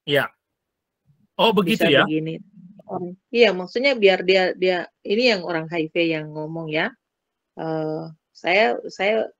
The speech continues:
Speaker 2: saya menangani ini sampai bisa ketemu orang H I V dari beberapa negara dan bisa ketemu dengan banyak. Tapi ada teman yang bilang, "Saya tidak H I V, saya gula, tetapi saya nggak bisa jalan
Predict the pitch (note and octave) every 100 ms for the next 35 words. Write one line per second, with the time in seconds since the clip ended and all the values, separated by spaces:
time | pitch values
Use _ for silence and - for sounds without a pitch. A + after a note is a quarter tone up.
0 | _ - G3 A3 F#3+ F3+ F3+ F3+ F3+ G#3+
1 | A3 F#3+ F3 E3+ D#3+ E3+ D#3+ D#3+ E3 E3
2 | F3 D#3 E3 D#3+ - E3+ D#3+ D#3+ D#3+ -
3 | _ _ _ - D#3 D#3+ D#3+ E3 D#3+ D#3
4 | F3 F#3 F#3 F3 D#3+ D3+ D#3 D#3+ D#3 D#3
5 | D#3 D#3 D#3 D#3 D#3 D3+ D#3 D#3 D3+ D3+
6 | _ _ _ _ F3+ A3 A#3 F#3 F3 F3
7 | F3+ F3+ E3+ E3 E3+ E3+ E3 - G3+ B3
8 | D4 D4 _ _ _ _ _ - E3+ E3+
9 | - - D#3+ D#3 B3 A#3 D#3 _ _ _
10 | _ _ _ _ - F#3+ G3+ F3+ G3+ F3
11 | E3 E3 _ F#3 F#3+ G3 A#3+ A#3 G#3+ -
12 | A#3+ G#3 D3+ - F3 G#3 B3+